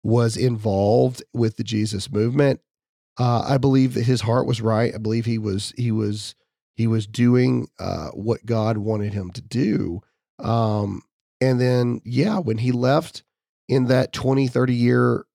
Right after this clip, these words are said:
time frame, he lost his way. Um, and, and Greg Laurie, uh, addresses this.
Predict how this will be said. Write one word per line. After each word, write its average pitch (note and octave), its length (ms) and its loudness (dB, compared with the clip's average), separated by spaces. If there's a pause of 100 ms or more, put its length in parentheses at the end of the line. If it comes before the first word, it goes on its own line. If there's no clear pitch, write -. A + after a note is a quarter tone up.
(100)
time C3 340 0
frame, B2 480 0 (340)
he C3 140 2
lost B2+ 340 4
his A#2 160 -2
way. B2 460 0 (360)
Um, B2 580 2
and, A2+ 460 0
and A2 220 -4
Greg C3 400 0 (140)
Laurie, B2 580 2
uh, A2 220 -2
addresses B2 720 0
this. A#2 540 2